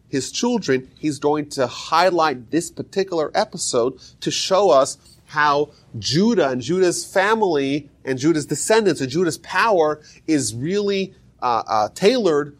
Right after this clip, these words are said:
for leadership. 'Cause the quality a leader has to have above all else is the capacity to admit when they're wrong.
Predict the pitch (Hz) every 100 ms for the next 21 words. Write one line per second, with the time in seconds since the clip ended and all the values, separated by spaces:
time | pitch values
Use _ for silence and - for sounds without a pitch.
0 | _ - 156 156 170 147 - 98 - _
1 | _ - 156 110 - - 135 - 175 214
2 | 220 160 196 190 175 180 - 160 156 180
3 | 175 147 160 175 - 180 180 202 196 151
4 | 139 135 131 165 165 170 151 - 131 120
5 | 147 131 117 110 117 104 95